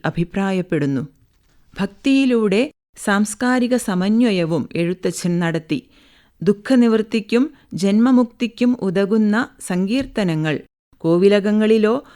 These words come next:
നമ്പൂതിരി ഇല്ലങ്ങളിലോ അല്ല എഴുത്തച്ഛന്റെ കിളിമകൾ പാടിപ്പറന്നതെന്നും സാധാരണ മലയാളി ഗൃഹങ്ങളുടെ സന്ധ്യാദീപപ്രഭയൊരുക്കിയ പശ്ചാത്തലത്തിൽ നിന്നാണ് തുഞ്ചന്റെ കിളിമൊഴികൾ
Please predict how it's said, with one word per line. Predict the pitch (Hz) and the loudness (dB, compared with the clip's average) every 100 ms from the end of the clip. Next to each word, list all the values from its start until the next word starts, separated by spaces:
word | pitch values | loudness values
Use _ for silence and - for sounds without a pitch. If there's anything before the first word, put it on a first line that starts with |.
| - | -6
നമ്പൂതിരി | 185 202 233 262 262 285 | 0 2 2 2 2 2
ഇല്ലങ്ങളിലോ | 233 202 240 247 240 214 220 - | 2 2 0 2 2 2 0 -2
അല്ല | 165 170 190 - - - | -2 -2 -2 -6 -12 -8
എഴുത്തച്ഛന്റെ | - 180 196 269 262 226 190 180 165 175 | 0 2 2 0 0 0 0 0 -2 0
കിളിമകൾ | 175 214 208 180 170 - | 2 2 0 0 -2 -4
പാടിപ്പറന്നതെന്നും | 156 160 190 208 175 170 196 190 165 151 147 - _ | -6 -4 -4 -4 -4 -2 0 0 0 0 -2 -6 _
സാധാരണ | - 185 190 180 214 226 220 233 | -8 -4 -2 -2 -2 0 0 0
മലയാളി | 226 185 185 208 226 233 254 | 0 0 0 0 2 2 0
ഗൃഹങ്ങളുടെ | 208 185 220 226 226 202 175 156 - _ _ - | -2 -2 0 0 0 0 0 0 -2 _ _ -6
സന്ധ്യാദീപപ്രഭയൊരുക്കിയ | 180 185 208 220 240 233 240 233 233 240 220 214 220 208 208 208 202 226 - _ - | -2 -2 0 2 2 2 0 0 -4 -2 0 2 0 0 -2 -4 -2 -2 -4 _ -8
പശ്ചാത്തലത്തിൽ | 165 - 226 254 262 254 254 240 | -8 -6 -2 -2 0 0 0 0
നിന്നാണ് | 220 185 170 160 143 165 - - - - 185 | 2 2 0 0 -2 -2 -4 -10 -20 -8 0
തുഞ്ചന്റെ | 202 220 262 233 208 185 - | 2 4 4 4 2 0 0
കിളിമൊഴികൾ | 196 226 220 196 190 180 180 | 2 4 2 2 0 -2 -4